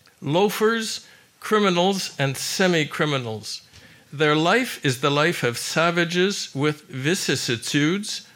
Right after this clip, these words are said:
of extreme hardship, and their only luxury is drink. <laughs>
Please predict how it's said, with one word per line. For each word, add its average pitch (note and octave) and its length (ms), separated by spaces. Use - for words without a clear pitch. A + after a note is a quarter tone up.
of C3+ 140
extreme G3 520
hardship, D#3 640
and C#3 160
their C3+ 220
only E3 520
luxury B2+ 760
is B2+ 260
drink. A#2+ 640
<laughs> F3 80